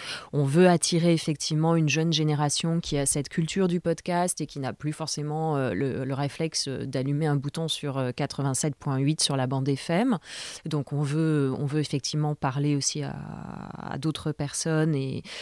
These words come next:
et c'est, et c'est l'occasion. Euh, et puis, euh, donc voilà, il y avait ce côté-là. Et puis, euh, moi, c'était vraiment, je vous dis, euh, profiter de, d'un format qui n'est pas courant, effectivement, à l'antenne.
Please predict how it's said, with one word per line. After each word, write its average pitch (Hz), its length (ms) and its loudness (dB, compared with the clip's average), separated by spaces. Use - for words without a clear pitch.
et 143 120 2
c'est, - 200 2
et - 160 -4
c'est - 180 0
l'occasion. 147 580 2
Euh, 135 1040 4
et 151 140 -2
puis, 220 500 0
euh, 156 460 6
donc 139 180 -2
voilà, 156 280 6
il 143 100 -2
y 143 100 0
avait 120 220 -4
ce - 160 -4
côté-là. 196 500 4
Et 170 80 4
puis, 160 300 2
euh, 143 180 4
moi, 147 280 4
c'était 160 300 2
vraiment, 139 480 0
je 143 80 -2
vous 147 60 -2
dis, 190 240 0
euh, 139 380 4
profiter 190 680 0
de, 147 320 2
d'un 127 200 -2
format 147 360 -2
qui - 140 -4
n'est 147 140 2
pas 165 160 -2
courant, 180 320 -4
effectivement, 170 500 -4
à 160 60 0
l'antenne. 139 420 -6